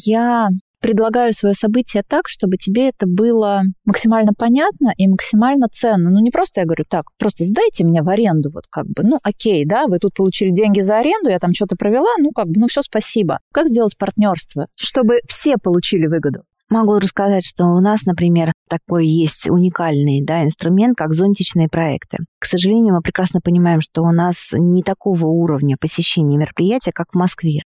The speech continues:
Speaker 2: Но при всем при этом, как бы, хочется все сделать на достаточно высоком уровне. Соответственно, у нас есть такие проекты, которые встраиваются под один зонтик, когда они имеют схожую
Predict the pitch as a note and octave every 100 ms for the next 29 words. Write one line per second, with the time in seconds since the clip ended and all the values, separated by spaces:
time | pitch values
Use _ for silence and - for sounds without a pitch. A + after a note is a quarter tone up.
0 | _ E3+ F3 F#3 G3 F3+ G#3+ C4+ - F#3+
1 | D#3 E3 - A3 G3 - - E3+ E3 F#3
2 | G3+ F3+ D#3 D#3+ D3+ G#3 - F3+ F3 F#3
3 | F#3+ - C#3+ C#3+ C#3 C#3 C#3+ - _ -
4 | E3+ E3+ A3 A#3 - F3+ F3+ F#3 - F#3
5 | F3 - E3+ - E3 F3 A3+ - - F3
6 | F3+ F3+ E3 _ - - A#3 A3 E3 -
7 | - E3 F3 G3 F3+ F3 D3 - - -
8 | - F3 E3+ F#3+ F#3+ F3+ F#3 G3 G3+ D#3
9 | - - - G#3 F#3+ E3+ D#3+ -